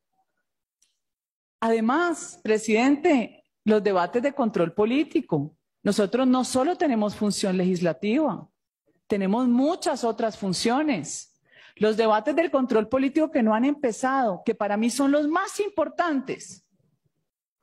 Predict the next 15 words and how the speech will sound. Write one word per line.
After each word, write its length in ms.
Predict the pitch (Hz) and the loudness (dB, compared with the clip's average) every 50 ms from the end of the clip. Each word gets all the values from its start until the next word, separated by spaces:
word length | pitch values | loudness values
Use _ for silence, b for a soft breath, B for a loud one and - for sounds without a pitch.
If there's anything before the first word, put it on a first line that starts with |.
| _ - | _ 0
Uno 220 | 247 269 311 320 | 2 4 4 4
no 140 | 320 320 311 | 4 4 4
le 100 | 311 302 | 4 4
va 100 | 302 294 | 4 4
a 40 | 294 | 4
resolver 560 | 294 302 294 - 277 233 220 190 226 226 226 | 4 2 2 2 0 0 2 2 0 0 0
la 160 | 247 247 254 | 0 0 0
vida 420 | 254 269 277 269 262 247 220 202 | 0 0 0 0 2 2 0 0
al 180 | 190 175 175 - | -2 -2 -4 -4
público 480 | - 233 233 233 240 233 226 - 240 226 | -2 -2 0 0 0 -2 -2 0 0 0
desde 160 | 214 185 190 | 0 0 -2
el 100 | 180 - | -4 -2
Congreso, 600 | - 185 170 160 175 185 202 208 202 - 185 165 | -4 -4 -2 0 0 0 0 -2 -2 -4 -4 -4
María 260 | 156 151 151 151 147 | -2 -2 -2 -2 -2
José. 400 | 151 143 139 - - - - - | -4 -6 -8 -8 -10 -14 -14 -16